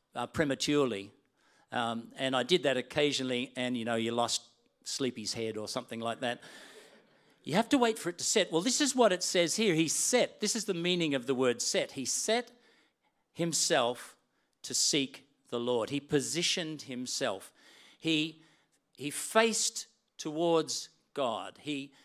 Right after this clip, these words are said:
he put himself in a position where he wasn't gonna move. Because, you know, sometimes the Lord calms the storm, but sometimes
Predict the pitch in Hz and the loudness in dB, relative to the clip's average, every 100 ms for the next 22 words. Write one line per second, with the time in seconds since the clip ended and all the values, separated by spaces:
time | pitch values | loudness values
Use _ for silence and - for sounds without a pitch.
0 | _ _ - 160 - 240 220 180 190 175 | _ _ -14 -14 -4 -4 -2 0 2 2
1 | - - 160 151 147 170 165 151 143 127 | 0 -6 -6 -4 -4 -2 -2 0 0 2
2 | 165 160 170 147 135 123 123 127 98 90 | 0 0 -4 -4 -4 -6 -8 -8 -8 -14
3 | - _ _ _ _ _ _ _ _ _ | -20 _ _ _ _ _ _ _ _ _
4 | _ _ _ _ _ _ _ _ _ _ | _ _ _ _ _ _ _ _ _ _
5 | _ _ _ _ _ _ _ _ _ _ | _ _ _ _ _ _ _ _ _ _
6 | _ - 175 240 220 - 202 185 180 190 | _ -10 2 4 4 2 4 6 4 0
7 | - _ - - 226 262 208 156 139 143 | -10 _ -6 4 4 4 2 2 2 -4
8 | - - _ _ _ _ _ _ _ _ | -10 -14 _ _ _ _ _ _ _ _
9 | _ _ _ _ _ _ 151 147 165 185 | _ _ _ _ _ _ 0 6 6 4
10 | 180 151 139 127 127 - - 175 120 104 | 0 -2 -2 -4 -4 -4 0 0 -2 -6
11 | - _ _ _ _ _ _ _ _ _ | -18 _ _ _ _ _ _ _ _ _
12 | - 147 - 226 262 143 113 104 135 - | -12 -2 2 2 2 -2 -4 -6 -10 -14